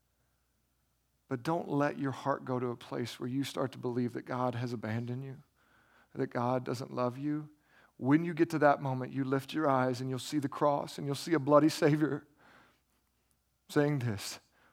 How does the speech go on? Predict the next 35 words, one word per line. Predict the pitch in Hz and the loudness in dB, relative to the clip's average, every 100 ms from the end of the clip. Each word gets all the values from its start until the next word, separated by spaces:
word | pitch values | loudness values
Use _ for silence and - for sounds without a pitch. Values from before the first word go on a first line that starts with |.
| - | -6
Romans | 127 147 139 | -2 -2 -2
five | - 131 107 | -2 -2 -2
eight. | - _ _ _ _ _ _ _ _ _ _ _ _ 143 | -10 _ _ _ _ _ _ _ _ _ _ _ _ -2
"This | 160 185 | 0 0
is | 165 | 4
how | 151 | 4
God | 135 135 127 | 4 2 0
has | 123 | 0
showed | 135 127 | 0 0
his | 117 | 0
love | 123 117 | -2 -4
to | - | -4
the | 120 | -6
world, | 110 117 | -6 -6
that | 117 | -4
while | 131 127 | 0 0
you | 123 151 | 0 -4
were | 170 | -6
still | - - 127 | -8 -8 -8
sinners," | - 151 147 135 123 - - | -8 -8 -8 -8 -10 -12 -2
you | |
haven't | 240 208 156 | 0 0 10
done | 208 214 | 12 12
anything | 269 277 277 247 | 12 8 8 10
to | 262 | 10
earn | 240 254 285 | 12 12 12
this. | 285 311 320 - - - _ _ _ _ _ _ | 12 12 12 6 -2 -8 _ _ _ _ _ _
You're | 269 | 12
not | 320 294 | 12 12
entitled | 208 - 233 302 339 | 10 12 12 12 12
to | 294 | 12
Jesus | 202 262 285 302 - | 12 12 12 12 12
on | 277 | 12
the | 269 | 12
cross, | - 240 494 311 - - | 12 12 12 10 8 -6